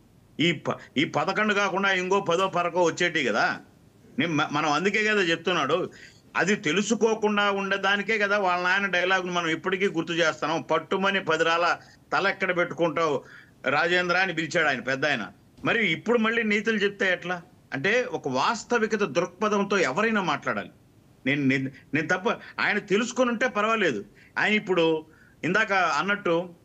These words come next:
పిన్నెల్లి రామకృష్ణారెడ్డిని పరామర్శించాడు, అన్యాయం చేశాడు. ఆయ-, ఆయన్ను ఏం చేశాడు సార్ పిన్నెల్లి రామకృష్ణారెడ్డి? ఏం అక్రమం చేశారు? సాక్షాత్తు మన రాజ్యాంగానికి విరుద్ధంగా లోపలికి వెళ్ళి అందరూ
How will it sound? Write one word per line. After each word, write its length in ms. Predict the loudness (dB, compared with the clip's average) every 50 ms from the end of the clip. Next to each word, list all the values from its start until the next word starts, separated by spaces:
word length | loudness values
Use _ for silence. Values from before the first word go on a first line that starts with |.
| _ -2
పిన్నెల్లి 400 | 0 2 2 2 2 4 4 4
రామకృష్ణారెడ్డిని 1200 | 4 2 2 2 0 -2 -4 -6 -8 -4 -2 0 0 0 0 0 -2 -2 -2 -2 -2 -2 -4 -6 -8 -14 -20 -20 _ _ -20 -6 -4
పరామర్శించాడు, 800 | 0 0 2 2 2 0 -2 -2 -6 -10 -6 -2 0 0 2 2
అన్యాయం 560 | 2 0 0 0 0 0 0 0 0 0 0
చేశాడు. 340 | -2 -2 0 0 0 2 2
ఆయ-, 140 | 0 0 -2 -6 -16 -8 -4
ఆయన్ను 480 | -2 0 0 0 0 0 0 0 0 -4 -8 -18 _ _ _ _ _ _ _ -2
ఏం 240 | 0 2 2 4
చేశాడు 300 | 2 2 2 0 -4 -6
సార్ 180 | -2 -4 -4 -4 -4 -8
పిన్నెల్లి 320 | -6 -4 -2 -2 -2 0
రామకృష్ణారెడ్డి? 1000 | 0 0 0 -2 -4 -6 -10 -12 -6 -4 -4 -2 -2 -4 -4 -4 -6 -6 -6 -8 -14 -20 -20 -20 -20 -20 _ _
ఏం 240 | -2 0 0 2 2
అక్రమం 460 | 0 -2 0 -2 -4 -2 -2 0 0
చేశారు? 440 | 0 0 0 0 -2 -2 -2 -4 -8 -12 -18 -20 -20 -20 -16
సాక్షాత్తు 1080 | -6 -2 0 0 0 0 -4 -4 -2 0 2 2 0 -2 0 0 2 2 2 0 -4 -10 -20 _ _ -20 _ -20 -20 -20 _ _ _ _ _ _ _ _ _
మన 100 | -4 0
రాజ్యాంగానికి 800 | 2 2 2 0 0 -2 0 0 0 0 0 0 -2 -2 0 -2
విరుద్ధంగా 540 | -2 -2 -2 -4 -2 -2 -2 0 2 0 0
లోపలికి 540 | 2 2 2 0 0 0 -2 -2 0 0 0
వెళ్ళి 160 | 2 2 2
అందరూ 420 | 2 2 2 4 4 4 2 0